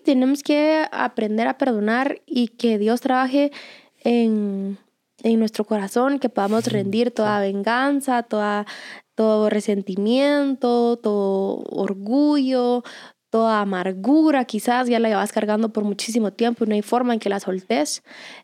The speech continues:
Speaker 1: Em, este, que Dios siga trabajando con nosotros y, y que es-, eso, eso, lo que tú decís, que tú se lo pedís bastante a Dios, que lo, el que más necesita la gracia de Dios, lo llevemos siempre, ¿verdad? No solo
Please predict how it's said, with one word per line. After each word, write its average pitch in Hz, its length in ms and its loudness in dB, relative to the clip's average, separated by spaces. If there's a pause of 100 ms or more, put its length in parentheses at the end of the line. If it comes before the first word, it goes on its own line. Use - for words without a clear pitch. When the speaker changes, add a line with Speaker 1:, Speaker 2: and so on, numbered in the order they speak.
(140)
Speaker 1:
Em, 190 840 0 (420)
este, 220 560 -2
que 214 140 2
Dios 220 320 2
siga 330 140 2
trabajando 254 400 0
con 277 140 0
nosotros 214 580 -2
y, 220 300 -2 (500)
y 233 100 0
que 233 120 0
es-, 233 240 -2
eso, 359 420 2
eso, 339 380 0
lo 285 160 0
que 277 120 -4
tú 277 100 -4
decís, 320 260 0
que 285 80 -2
tú - 140 -6
se 302 140 0
lo 302 120 0
pedís 233 300 0
bastante 254 440 -2
a - 20 2
Dios, 269 340 0
que 233 180 -4
lo, 220 280 0
el 214 200 -4
que 220 120 -4
más 220 200 0
necesita 254 300 0
la 240 140 0
gracia 220 360 0
de 208 140 0
Dios, 226 280 -2 (360)
lo 233 160 2
llevemos 254 400 2
siempre, 415 360 0
¿verdad? 233 200 2
No 277 80 2
solo 330 380 2